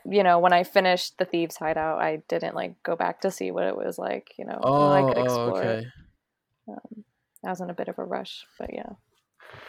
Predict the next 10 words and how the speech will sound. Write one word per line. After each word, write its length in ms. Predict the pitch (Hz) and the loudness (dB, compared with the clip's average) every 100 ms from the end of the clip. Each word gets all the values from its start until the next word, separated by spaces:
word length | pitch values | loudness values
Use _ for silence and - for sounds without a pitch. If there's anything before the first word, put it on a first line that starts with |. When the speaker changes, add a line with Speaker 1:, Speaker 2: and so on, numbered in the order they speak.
| - - - | -20 -20 -14
Speaker 2:
Rush 320 | 151 190 202 | -6 -4 -4
for 180 | - 185 | -8 -10
what? 420 | 180 247 285 127 - _ _ _ _ - - _ _ - - _ _ - | -8 -6 -6 -8 -16 _ _ _ _ -20 -20 _ _ -20 -20 _ _ -10
Speaker 1:
Short 220 | 233 370 349 | 2 6 8
on 120 | 320 | 8
time, 400 | 302 277 277 277 | 6 6 4 0
Speaker 2:
<laughs> 40 | |
Speaker 1:
life, 500 | 247 233 240 247 - | 8 10 10 6 -2
you 180 | 233 226 | -2 4
know. 320 | 247 208 214 | 6 6 2